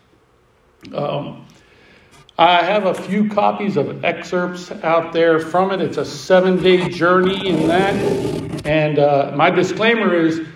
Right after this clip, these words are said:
this morning is, is when this starts. There's also a small sheet of paper back there, a half sheet that, that actually has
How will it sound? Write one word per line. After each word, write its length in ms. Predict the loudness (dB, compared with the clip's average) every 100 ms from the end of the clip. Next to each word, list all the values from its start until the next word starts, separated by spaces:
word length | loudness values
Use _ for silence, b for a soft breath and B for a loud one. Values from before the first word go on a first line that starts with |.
| B B -6
this 260 | -4 -4 -2
morning 880 | 2 4 4 2 2 0 -4 -16 -8
is, 240 | -6 -6
is 300 | -8 -4 -4
when 300 | -2 0 2
this 320 | 4 2 0 -2
starts. 680 | 2 2 2 -6 -12 -16 -16 -6
There's 160 | 0
also 460 | 2 2 2 2 4
a 340 | 4 2 -2 -10 -12 -12
small 520 | -10 0 2 2 -2
sheet 120 | -6
of 120 | -6 -6
paper 300 | -6 -6 -6
back 340 | -4 -6 -6
there, 420 | -8 -8 -8 -12 -20 b b b -14
a 100 | -10
half 400 | -2 -2 -2 -6
sheet 240 | -6 -4 -2
that, 400 | -4 -4 -12 -10
that 100 | -4
actually 420 | -4 -4 -8 -8
has 440 | -8 -8 -12 -18